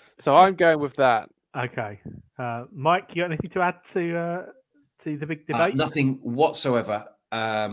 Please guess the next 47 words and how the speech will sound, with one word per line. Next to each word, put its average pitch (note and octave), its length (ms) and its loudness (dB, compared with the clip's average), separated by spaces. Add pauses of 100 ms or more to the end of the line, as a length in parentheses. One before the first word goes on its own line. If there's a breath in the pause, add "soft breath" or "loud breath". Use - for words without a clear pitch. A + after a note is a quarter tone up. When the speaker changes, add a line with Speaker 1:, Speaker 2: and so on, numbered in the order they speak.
(120)
Speaker 3:
we C3 100 -2
Speaker 2:
Okay. - 140 -4
Speaker 3:
could, - 60 -4
I C#3 40 -2
mean, D3+ 180 0
there D#3 120 2
are E3+ 140 4
three E3 200 2
of G#2 80 0
us. - 160 -8
We C#3+ 100 2
could C#3+ 160 -6
make C#3 200 0
a C3 60 -6
final B2+ 320 -4
ruling A2 360 -4
on F#2+ 100 -8
this F#2+ 180 -10
as G2 120 -10
the - 80 -20
three, A2 260 -6
as, G2+ 280 -6
as, - 260 -12 (120)
as F#2 140 -12
the G2+ 80 -16
three A2 200 -6
of F#2 100 -6
us. - 320 -16 (260)
Speaker 2:
Okay. A2 200 -14
Speaker 3:
So A2+ 100 -2
Phil's D3+ 320 0
gone C3+ 180 0
Dali. A2 460 0
I'll B2+ 160 0
go, A#2+ 360 0 (680)
I'll C3 120 0
go C3 180 -2
Dolly, A2 600 -2 (260)
uh, G#2 340 -4
and G#2 120 -8
Mister A2+ 220 -10
Clayton. A#2 500 -8
So A2+ 140 -6
you A#2+ 340 -2
get C3 140 -4
the - 60 -10
Speaker 2:
Okay. - 80 -16